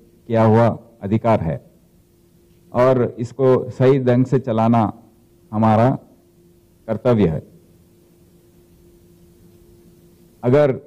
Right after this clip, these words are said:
इस तरह fake लाइसेंसेस लेकर लोग guns के साथ हमारे आवाम में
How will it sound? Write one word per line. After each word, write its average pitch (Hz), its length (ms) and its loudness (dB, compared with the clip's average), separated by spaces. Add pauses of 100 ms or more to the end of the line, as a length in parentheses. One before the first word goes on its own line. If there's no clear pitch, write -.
इस 120 180 -12
तरह 135 380 0 (560)
fake 135 400 -2 (920)
लाइसेंसेस 123 520 2
लेकर 110 460 0 (280)
लोग 127 360 2 (1000)
guns 127 300 0
के 127 140 -4
साथ 113 260 0 (760)
हमारे 110 600 0 (1000)
आवाम 117 300 2
में 113 320 0